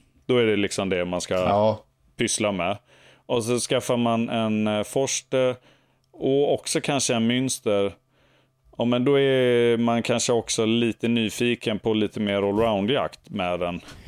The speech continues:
Speaker 1: Eh,
Speaker 2: Ja, nu
Speaker 1: och
Speaker 2: kommer du
Speaker 1: vad
Speaker 2: få
Speaker 1: är det
Speaker 2: de här,
Speaker 1: egentligen
Speaker 2: nu kommer
Speaker 1: du
Speaker 2: du
Speaker 1: vill
Speaker 2: få
Speaker 1: ha, liksom?
Speaker 2: forsterägarna efter dig. Norrländska forsterägare, vet du, de är inte mycket annat än få-, ripjakt på dem, alltså,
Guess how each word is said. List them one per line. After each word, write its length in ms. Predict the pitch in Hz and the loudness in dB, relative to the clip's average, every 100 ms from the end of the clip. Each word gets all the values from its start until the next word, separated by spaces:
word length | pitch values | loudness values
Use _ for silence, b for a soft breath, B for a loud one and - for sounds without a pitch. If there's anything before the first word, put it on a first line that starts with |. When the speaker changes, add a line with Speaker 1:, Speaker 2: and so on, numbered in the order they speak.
| - | -8
Speaker 1:
Eh, 920 | 123 107 101 104 101 98 98 95 95 - - - - - - 87 | -2 0 0 0 0 0 0 -2 -4 -8 -20 -20 -14 -12 -10 -4
Speaker 2:
Ja, 200 | 127 131 120 | -2 2 2
nu 120 | 123 | 2
Speaker 1:
och 60 | - | 4
Speaker 2:
kommer 240 | 135 127 | 6 6
du 80 | 120 | 6
Speaker 1:
vad 100 | 135 | 4
Speaker 2:
få 40 | 131 | 6
Speaker 1:
är 20 | |
det 120 | 127 | 6
Speaker 2:
de 120 | 113 | 6
här, 100 | 117 | 6
Speaker 1:
egentligen 400 | 113 117 123 123 | 4 2 2 2
Speaker 2:
nu 60 | 120 | 4
kommer 140 | 135 135 | 4 4
Speaker 1:
du 0 | |
Speaker 2:
du 60 | |
Speaker 1:
vill 80 | 120 | 4
Speaker 2:
få 60 | 113 | 4
Speaker 1:
ha, 60 | |
liksom? 140 | 135 143 | 4 4
Speaker 2:
forsterägarna 760 | - 87 123 120 127 131 107 104 | 2 0 2 2 2 2 2 2
efter 360 | 123 - - 80 | 0 -4 -4 -2
dig. 260 | 73 73 - - | -2 -4 -14 -2
Norrländska 680 | 123 131 117 147 135 - 107 | 2 4 4 2 2 0 0
forsterägare, 800 | 117 107 - 113 117 107 87 82 | 0 -2 -2 0 2 2 0 0
vet 200 | 82 - | -2 -2
du, 80 | |
de 200 | 107 110 | 0 2
är 100 | 107 104 - | 2 -2 -2
inte 380 | 123 87 - | 0 0 0
mycket 240 | 117 87 98 | 0 0 -2
annat 280 | 82 80 82 | -4 -4 -6
än 80 | |
få-, 220 | - 87 - | -8 -10 -10
ripjakt 600 | - 95 82 - 120 - | -6 -6 -6 -2 -4 -4
på 80 | - | -4
dem, 300 | 104 92 123 | -2 -2 -6
alltså, 160 | 110 | -12